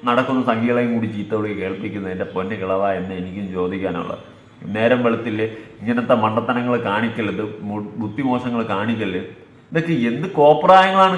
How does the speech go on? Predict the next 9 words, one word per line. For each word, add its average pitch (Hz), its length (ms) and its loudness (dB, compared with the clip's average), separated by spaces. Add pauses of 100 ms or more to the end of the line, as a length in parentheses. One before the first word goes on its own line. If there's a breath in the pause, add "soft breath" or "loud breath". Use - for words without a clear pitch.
കാണിക്കുന്നതെന്നാണ് 151 680 2
എനിക്ക് 120 160 0 (120)
ചോദിക്കാനുള്ളത്. 95 680 -6 (460)
ശ്ശെ, 180 140 -8 (600 loud breath)
വളരെ 147 320 2
കഷ്ടം, 117 320 0 (140)
വളരെ 120 320 4 (100)
പരിതാപകരമായ 151 1040 8
ഒരവസ്ഥ. 87 400 0